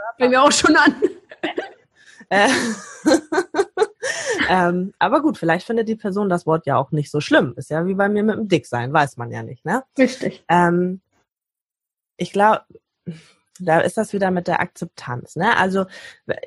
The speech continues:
Speaker 2: gucke ich jetzt mal auf mich. Ich hab halt auch, also mein, mein Unterbauch ist, äh, die, die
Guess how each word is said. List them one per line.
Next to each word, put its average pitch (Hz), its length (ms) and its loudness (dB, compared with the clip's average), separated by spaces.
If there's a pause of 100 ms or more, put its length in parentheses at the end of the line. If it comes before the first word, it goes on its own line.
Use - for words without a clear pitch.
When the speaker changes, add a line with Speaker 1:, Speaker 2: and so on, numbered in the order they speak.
(160)
Speaker 2:
gucke 262 220 4
ich 254 80 2
jetzt 214 220 2
mal 165 140 2
auf - 180 -4
mich. 330 240 2
Ich 226 160 -4
hab 226 220 0
halt 165 240 2
auch, 233 200 4
also 170 260 0
mein, 151 300 0
mein 151 220 0
Unterbauch 202 680 0
ist, - 340 -12
äh, 165 400 2
die, 156 440 -6
die 151 340 -8